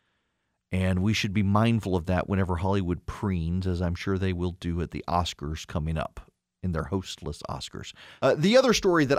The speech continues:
I've got to address here, and my apologies if, if I can't get to your phone calls because it is such an important story, it needs to take priority over your calls, is Venezuela.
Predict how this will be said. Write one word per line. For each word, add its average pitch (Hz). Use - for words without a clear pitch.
I've 143
got 147
to 131
address 110
here, 98
and 101
my 117
apologies 117
if, 107
if 107
I 104
can't 110
get 110
to -
your 92
phone 104
calls 92
because 98
it 92
is 92
such -
an 107
important 101
story, 98
it 104
needs 113
to -
take -
priority 92
over 87
your 80
calls, 82
is 95
Venezuela. 87